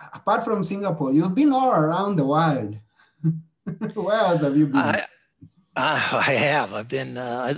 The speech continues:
Speaker 2: I, well, I've lived in four countries. I've lived in the United States, Singapore, Australia, and, and now I'm living in Mexico.
Speaker 1: Yeah.
Speaker 2: Um,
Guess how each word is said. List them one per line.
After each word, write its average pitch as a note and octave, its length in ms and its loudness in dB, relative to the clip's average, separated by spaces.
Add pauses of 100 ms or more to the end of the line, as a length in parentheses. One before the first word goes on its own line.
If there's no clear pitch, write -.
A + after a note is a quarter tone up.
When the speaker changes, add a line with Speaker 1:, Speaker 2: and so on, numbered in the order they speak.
Speaker 2:
I, - 60 -12
well, D3 80 -2
I've D3 180 0
lived G3+ 300 0
in F3+ 80 -6
four D3+ 260 -6
countries. A2+ 480 -12
I've A#2 160 -10
lived C3+ 300 -14
in B2+ 180 -14
the A#2+ 80 -16
United A#2+ 300 -8
States, A#2 380 -8
Singapore, A2+ 520 -10
Australia, G#2+ 560 -10
and, G#2+ 100 -12
and A#2+ 140 -14
now A#2 240 -8
I'm A2 100 -10
living A2 260 -14
in G2 120 -12
Mexico. G#2 640 -16 (240)
Speaker 1:
Yeah. C4 220 -6
Speaker 2:
Um, G#3 500 -10